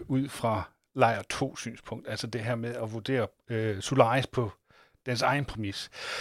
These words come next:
Øhm, normalt, når vi giver stjerner, plejer vi jo at se på prisen og sammenligne med, hvad man ellers skal få for pengene.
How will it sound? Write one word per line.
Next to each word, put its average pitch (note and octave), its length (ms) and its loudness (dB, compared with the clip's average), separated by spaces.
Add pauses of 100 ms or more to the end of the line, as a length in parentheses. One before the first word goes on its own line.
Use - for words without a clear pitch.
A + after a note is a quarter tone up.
(180)
Øhm, D3+ 580 8
normalt, F#3 340 8
når F#3+ 100 8
vi D#3 80 6
giver D3 200 6
stjerner, D#3 340 8
plejer D#3 200 8
vi E3 60 4
jo D#3 40 4
at C3 60 4
se F3+ 140 2
på C#3 120 -6
prisen C3 480 0 (120)
og A#2 280 4
sammenligne C#3 460 4
med, A2+ 200 2
hvad A2+ 220 0
man B2+ 160 2
ellers C3+ 220 0
skal - 160 -6
få C3 200 0
for B2+ 140 -2
pengene. C3+ 360 4